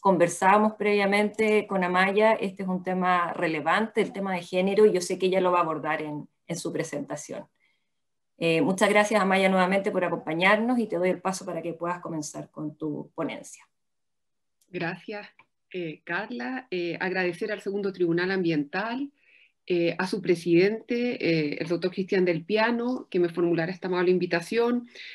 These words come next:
Speaker 2: Eh, muy honrada de participar en el Cuarto Foro Internacional de Justicia Ambiental, compartir el panel con destacados académicos y académicas. Eh, y a Carla Vega también agradecerle como directora de estudio,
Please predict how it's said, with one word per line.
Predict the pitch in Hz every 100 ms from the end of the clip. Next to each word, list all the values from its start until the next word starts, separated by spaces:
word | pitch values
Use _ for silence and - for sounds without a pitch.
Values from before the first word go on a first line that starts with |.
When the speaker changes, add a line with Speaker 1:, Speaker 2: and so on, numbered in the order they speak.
| - - -
Speaker 2:
Eh, | 165 165 -
muy | - 196 214
honrada | 196 185 196 202
de |
participar | 196 185 175 175 185 202
en | 196
el | 170
Cuarto | 185 185 180
Foro | 196 190
Internacional | 180 175 165 175 175 180
de | 185
Justicia | 170 - 170 185
Ambiental, | 165 147 143 139 208 214 220
compartir | 185 165 160 165 - 190
el | 180 170
panel | 151 160 202 208 208
con | 180
destacados | 170 170 160 165 180 185
académicos | 175 165 165 175 170 175
y |
académicas. | 170 - 202 208 202 196 196 - - - - -
Eh, | 180 170 160 160
y | 196
a | 202
Carla | 220 240 220
Vega | 190 208 196 196
también | 185 170 190 185
agradecerle | 180 170 170 165 185 180 175
como | 170 160
directora | 156 160 190 185
de | 175
estudio, | - 196 196 202 202